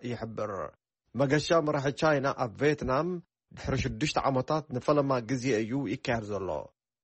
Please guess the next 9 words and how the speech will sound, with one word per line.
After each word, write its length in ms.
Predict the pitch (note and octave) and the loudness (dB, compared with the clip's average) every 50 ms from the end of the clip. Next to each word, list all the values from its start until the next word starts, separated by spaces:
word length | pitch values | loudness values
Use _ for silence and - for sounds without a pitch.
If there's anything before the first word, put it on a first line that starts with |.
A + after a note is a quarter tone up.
| _ - | _ -8
መራሕቲ 320 | - G#2+ A2+ C3 C3+ - - | -6 -2 0 0 2 2 2
ክልቲአን 460 | - B2+ B2 A#2+ - - A#2+ A#2+ A#2+ | 2 2 0 0 0 0 0 2 2
ሃገራት 400 | A#2 A#2+ A2+ B2 C3+ E3 E3+ - - | 0 0 0 2 2 2 2 0 0
ልዕሊ 220 | D3+ C3+ C3 C#3 C3 | 0 2 2 2 0
ሰላሳ 380 | - - B2+ C3+ C#3+ D3+ C#3 - C#3+ B2+ | 0 0 2 4 2 2 2 0 -2 -2
ዝተፈላለዩ 600 | B2 - - C3+ B2+ - B2+ A#2+ A#2+ A#2 A#2 A#2 A#2 | -2 -2 -4 -4 -2 0 0 0 2 0 0 -2 -2
ውዕላት 380 | A#2 A2 - B2+ B2 A#2+ A#2 | -2 0 0 0 0 0 -2
ተፈሪሞም 520 | - - - B2+ B2 B2 B2+ B2 C3 A#2+ A#2 | -4 -4 -4 -2 -2 0 0 0 0 0 0
ኣለዉ። 300 | G#2+ G2+ G2 F#2+ F2 | -2 -2 -2 -4 -6